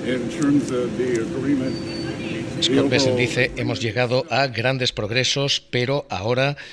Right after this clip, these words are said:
Speaker 2: eh, el presidente Trump y Xi Jinping deben ratificarlo."
Speaker 1: There, at present, we are not willing to, uh, sacrifice our national security for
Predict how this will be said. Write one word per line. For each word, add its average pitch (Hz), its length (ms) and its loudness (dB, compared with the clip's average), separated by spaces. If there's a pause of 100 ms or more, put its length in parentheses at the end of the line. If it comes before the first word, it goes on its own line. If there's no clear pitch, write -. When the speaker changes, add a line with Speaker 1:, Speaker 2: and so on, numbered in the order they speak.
(260)
Speaker 2:
eh, 90 400 -6
el 101 120 -4
presidente 113 520 -4
Trump 123 320 -2
y 123 80 -4
Xi 156 220 2
Jinping 120 520 -2
deben 120 300 0
ratificarlo." 104 640 -6 (760)
Speaker 1:
There, 117 240 -6 (580)
at - 80 -4 (120)
present, 139 420 -2 (160)
we 120 120 2
are 110 120 -2
not 120 260 -2
willing 127 460 -2 (100)
to, - 760 -2
uh, 101 140 -2
sacrifice - 760 -4
our 110 100 -2
national 113 460 -4
security 165 680 2 (960)
for 113 460 2